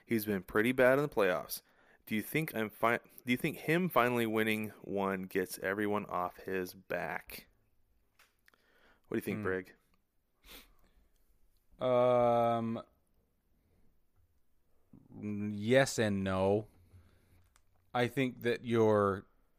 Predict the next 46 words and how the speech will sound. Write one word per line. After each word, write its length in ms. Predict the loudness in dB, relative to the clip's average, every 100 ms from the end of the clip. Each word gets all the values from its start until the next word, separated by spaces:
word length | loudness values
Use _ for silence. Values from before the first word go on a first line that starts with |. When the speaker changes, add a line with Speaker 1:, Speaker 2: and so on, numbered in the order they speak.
| _ _ _ _ _ _ _ _ _ -8
Speaker 2:
I 80 | -4
think 200 | -2 -4
it's 120 | -6
a 40 |
scale. 560 | -8 0 2 4 4 4
I 100 | 0
think 240 | 0 -4
some, 280 | 0 0 0
some 300 | -2 0 0
fans 360 | 2 2 2 2
will 140 | 2
always 360 | 6 6 4 2
remember 360 | 0 0 0 0
how 220 | 2 2
bad 320 | 4 2 2
he 140 | -2 -6
was, 460 | 0 2 2 0
and, 220 | -4 -4 -8 _ _ _
and 100 | 0
then 140 | 2 6
we'll 160 | 8 10
all 180 | 10
say, 300 | 8 6 6
"Oh 200 | 4 2
man, 440 | 2 2 0 -4 -6
we're 140 | -6 0
so 180 | 0
grateful 380 | 4 2 2 0
he 100 | -2
pulled 240 | 0 0 0
it 80 |
together." 400 | 0 2 4 4 2 -10 -20 -20 _ _ _ _ _
I 140 | 2 4
think 320 | 4 0 2
that 180 | 2 2
Speaker 1:
Mm-hmm. 260 | -2 -4 -6 -8
Speaker 2:
most 580 | -4 4 8 8 6 4
fans 340 | 6 6 4
will 120 | 0 0
just 200 | -2 -2
leave 140 | -2
him 60 | 0
alone 280 | 0 -2 -4
from 160 | -6
now 180 | -6 -4
on, 280 | -4 -4